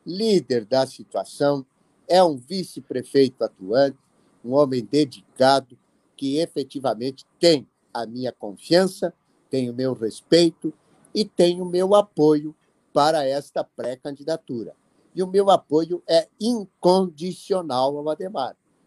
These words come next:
porque entendemos que esta pré-candidatura, que é o momento pré-eleitoral para a construção de uma proposta em defesa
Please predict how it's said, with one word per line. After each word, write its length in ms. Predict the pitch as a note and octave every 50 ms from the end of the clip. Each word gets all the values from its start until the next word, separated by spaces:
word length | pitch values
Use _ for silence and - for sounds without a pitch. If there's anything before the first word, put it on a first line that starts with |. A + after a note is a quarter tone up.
| _ _ _
porque 260 | - A2+ G#2 - -
entendemos 840 | C#3 C#3 C3+ - D#3+ D#3+ C3 B2+ C3+ C#3+ D3+ E3 E3+ E3 - - - _ _ _ _
que 120 | _ - A#2+
esta 420 | B2 C3 - - - D3+ C#3 - _ _ _
pré-candidatura, 1080 | - D#3+ F3 F#3+ F#3 - - F#3 D#3+ F#3+ F3+ D#3 E3+ D#3+ - _ C3 A#2+ G#2+ F#2 - - _ _ _ _ _ _ _
que 100 | _ C3+
é 40 | C3+
o 60 | C3+
momento 560 | C3+ C3 C3 - C3+ C#3 C#3+ C3 _ - B2 - _ _
pré-eleitoral 1000 | - D#3 D#3+ E3+ F3 E3 D#3 D#3+ D#3+ D#3 - - E3+ D#3 A#2 A#2+ B2+ C3 C#3+ C#3 - _ _ _ _ _ _ _ _ _
para 300 | - C#3+ C#3+ C#3 C3+ C3
a 40 |
construção 840 | B2+ _ - C#3 C#3 C3 - _ - B2+ A#2+ - - - D3 C#3 C3+
de 120 | A2+ - A#2+
uma 140 | A#2 A#2
proposta 760 | A#2+ - - B2+ A#2+ - _ _ - C3+ C#3+ C3+ B2+ - - B2
em 80 | A#2
defesa 720 | G2+ A2 A2+ G#2+ - - - C#3 C#3 A#2+ F2+ - F#2 D#2